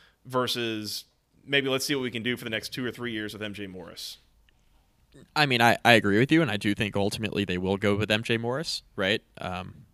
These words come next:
Speaker 2: it's kind of fun to talk about, though, because, like
Speaker 1: Mm-hmm.
Speaker 2: you mentioned, the quarterback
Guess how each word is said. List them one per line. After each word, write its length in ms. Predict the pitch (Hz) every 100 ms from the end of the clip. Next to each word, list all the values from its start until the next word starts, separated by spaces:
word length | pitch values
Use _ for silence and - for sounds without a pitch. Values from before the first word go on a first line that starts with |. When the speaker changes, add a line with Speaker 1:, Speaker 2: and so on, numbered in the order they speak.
| -
Speaker 2:
it's 100 | -
kind 140 | 113
of 80 | 92
fun 160 | 107 95
to 60 |
talk 280 | 95 98 95
about, 240 | 104 101
though, 200 | 110 113
because, 380 | 101 90 92 -
like 100 | 92
Speaker 1:
Mm-hmm. 60 | 87
Speaker 2:
you 60 |
mentioned, 400 | 90 98 98 90
the 80 | 87
quarterback 600 | - 110 95 95 90 _